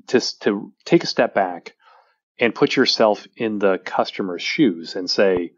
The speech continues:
"You know what? I'm not gonna tell you about my services quite, quite yet. What I need to first do is make su-, make sure I understand your needs." And so I need to put myself in your shoes and understand what, what are you really trying to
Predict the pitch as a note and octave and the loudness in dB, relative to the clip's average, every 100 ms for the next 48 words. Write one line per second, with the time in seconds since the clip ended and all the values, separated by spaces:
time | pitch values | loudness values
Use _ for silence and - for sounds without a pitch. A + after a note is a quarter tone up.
0 | _ _ _ _ _ E3 C#3 C3+ - C#3 | _ _ _ _ _ 4 4 4 0 -2
1 | - C#3 A#2 - A2+ G2+ G2 G2 G2 F#2+ | 0 0 2 2 4 4 2 2 0 0
2 | F#2 - D#3 G#2 - F2 - C#3 B2 - | -2 0 2 2 -2 -10 -2 0 0 0
3 | G#2+ F2 F2+ G2+ A#2 C#3 C#3 - B2+ - | -4 -4 -2 0 2 2 0 2 0 0
4 | G#2+ F#2+ F2+ F#2+ - G#2 - - B2+ - | -2 -4 -6 -10 -8 -8 -8 -6 -4 2
5 | G#2+ G2+ G2 - F2+ F2 G2 F2+ F2+ F2+ | 2 4 0 -4 -6 -2 0 0 -2 -6
6 | E2+ - - - - - - - - G2 | -8 -12 -14 -14 -20 -20 -20 -8 -2 0
7 | - G#2 G2 G2+ - - G2+ F#2 - E3 | 4 6 6 4 -2 -6 -4 -2 0 0
8 | C3+ - B2 A#2+ - _ _ G2 F#2 C3 | 0 4 4 2 -4 _ _ -10 0 0
9 | B2+ G#2 F2+ F2 F2 - _ _ _ - | 2 -2 -2 -4 -8 -12 _ _ _ -4
10 | G2 A2 A#2 - G#2+ F#2 F2 F2 G2+ A2 | 0 2 0 -2 -6 -6 -6 0 2 0
11 | - _ A2 D3+ E3+ A2 A#2 A2 - G#2 | -4 _ 0 2 4 4 6 4 2 -2
12 | F#2+ F2+ | -2 -4